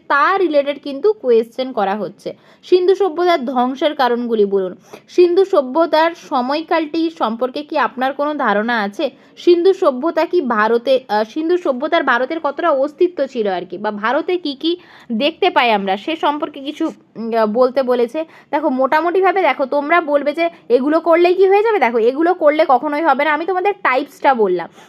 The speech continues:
ধরো, প্রথম বিশ্বযুদ্ধ করবে, দ্বিতীয় বিশ্বযুদ্ধ করবে, আহ, মহাবিদ্রোহ করবে, পলাশির যুদ্ধ করবে, বক্সারের যুদ্ধ করবে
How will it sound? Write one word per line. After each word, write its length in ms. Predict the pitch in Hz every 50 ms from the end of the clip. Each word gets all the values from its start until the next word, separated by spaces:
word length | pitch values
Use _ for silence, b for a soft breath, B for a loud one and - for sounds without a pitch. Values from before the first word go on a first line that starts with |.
| B -
ধরো, 160 | 349 339 359
প্রথম 360 | 359 285 269 262 330 320 285
বিশ্বযুদ্ধ 440 | 277 302 302 320 285 277 262 269 302
করবে, 280 | 254 277 262 269 269 254
দ্বিতীয় 260 | 269 269 269 294 277
বিশ্বযুদ্ধ 440 | 269 285 285 294 277 262 240 233 285
করবে, 440 | 262 269 262 262 247 262 262 269 269 B B B B
আহ, 160 | 254 262 254
মহাবিদ্রোহ 720 | 233 240 247 269 311 320 330 311 294 247 240 294 302 269
করবে, 340 | 269 269 262 262 269 269 277
পলাশির 500 | 269 269 247 247 254 294 320 339 262 247
যুদ্ধ 220 | 262 240 226 285
করবে, 320 | 294 247 262 254 262 262 254
বক্সারের 500 | 240 262 262 254 - - 277 294 269 240
যুদ্ধ 220 | 262 247 220 269
করবে 420 | 277 269 247 240 240 247 254 254